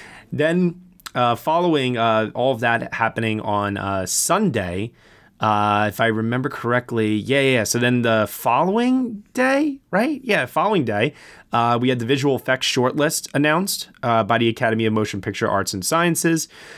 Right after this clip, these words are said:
Twenty films, uh, are on the list. They will be narrowed down to ten films, and then from those ten, we will get our five,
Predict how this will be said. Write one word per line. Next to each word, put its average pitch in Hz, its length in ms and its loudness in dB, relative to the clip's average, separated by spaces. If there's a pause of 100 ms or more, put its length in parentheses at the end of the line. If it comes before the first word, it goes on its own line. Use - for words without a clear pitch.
(180)
Twenty 208 260 0
films, 143 760 0
uh, - 40 -10
are 113 520 2
on 110 100 0
the 107 80 -2
list. 151 400 -2
They 117 140 2
will 117 200 0
be 120 140 0
narrowed 110 480 0
down 104 320 -2
to - 140 -12
ten 165 420 0
films, 117 580 -2
and 113 160 -4
then 113 240 0
from 113 240 -2
those 107 180 0
ten, 110 240 -2
we 107 80 0
will 104 140 0
get 107 180 -2
our 104 140 0
five, 101 640 -2